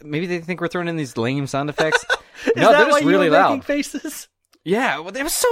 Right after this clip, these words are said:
Speaker 1: loud. They had, had to be like an orgy, right? And we missed it.
Speaker 2: <laughs>
Speaker 1: I'm kinda disappointed, that's all.
Speaker 2: Well, just like all orgies, we weren't inver-, invited to the crow orgy.
Speaker 1: Life sucks, man. So, uh, I guess I'll take it to my number two then.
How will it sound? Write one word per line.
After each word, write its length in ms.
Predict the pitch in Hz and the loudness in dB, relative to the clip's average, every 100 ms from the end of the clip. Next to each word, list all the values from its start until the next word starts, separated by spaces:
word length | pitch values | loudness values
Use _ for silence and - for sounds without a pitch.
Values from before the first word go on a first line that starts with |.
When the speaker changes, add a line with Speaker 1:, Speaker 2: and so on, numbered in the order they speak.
| 427 | 2
Speaker 1:
loud. 160 | 480 466 | 2 0
They 80 | 330 | -2
had, 220 | 311 339 | -2 -4
had 140 | 277 381 | -4 -6
to 60 | |
be 60 | 392 | -4
like 100 | 381 | -6
an 80 | 233 | -4
orgy, 440 | 269 403 214 110 | -4 -4 -6 -4
right? 280 | 139 370 349 _ _ _ _ | -4 -4 -10 _ _ _ _
And 120 | 208 269 | -2 0
we 100 | 392 | 0
missed 400 | 494 539 - - | 0 -2 -2 -10
it. 160 | - _ _ - | -10 _ _ -10
Speaker 2:
<laughs> 280 | - 277 - | -8 -8 -10
Speaker 1:
I'm 320 | 254 - 190 | -10 -6 -4
kinda 160 | 214 202 | -4 -4
disappointed, 520 | 185 156 98 85 76 | -8 -8 -12 -12 -10
that's 220 | 98 - | -12 -12
all. 160 | - - _ _ _ _ - | -20 -20 _ _ _ _ -14
Speaker 2:
Well, 300 | 139 151 143 _ _ _ _ | -8 -8 -10 _ _ _ _
just 180 | 139 - | -18 -12
like 160 | 151 160 | -10 -6
all 220 | 147 135 | -4 -4
orgies, 400 | 120 123 123 117 | -8 -12 -18 -18
we 80 | 117 | -16
weren't 240 | 117 117 | -16 -16
inver-, 360 | 123 117 117 120 | -18 -18 -14 -14
invited 380 | 123 120 123 123 | -12 -10 -10 -12
to 100 | 139 | -16
the 100 | 123 | -18
crow 240 | - 123 110 | -14 -14 -12
orgy. 420 | 104 113 110 _ _ _ - - - _ _ _ _ | -14 -18 -20 _ _ _ -20 -20 -20 _ _ _ _
Speaker 1:
Life 180 | 107 143 | -8 -8
sucks, 340 | - - - - | -8 -18 -20 -20
man. 220 | 53 80 _ _ | -20 -20 _ _
So, 140 | - 90 | -16 -14
uh, 380 | 87 87 87 - | -12 -12 -12 -12
I 80 | |
guess 120 | 104 107 | -14 -12
I'll 80 | |
take 140 | 113 107 | -12 -12
it 40 | |
to 80 | 110 | -8
my 80 | 117 | -8
number 180 | 117 113 | -8 -10
two 180 | 135 | -12
then. 200 | 143 147 | -12 -16